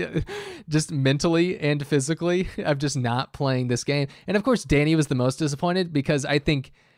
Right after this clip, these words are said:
she got the experience that was not as much of a pressure cooker as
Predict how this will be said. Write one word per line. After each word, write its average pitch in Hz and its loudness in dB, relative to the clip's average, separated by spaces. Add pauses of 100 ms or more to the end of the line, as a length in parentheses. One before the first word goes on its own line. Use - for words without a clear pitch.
(420)
she 208 -2 (580)
got 175 0
the 180 2
experience 160 2
that 131 2
was 127 0
not 120 0
as 120 -2
much 123 0
of 117 -4
a 123 -2
pressure 123 -2
cooker 123 2
as 117 0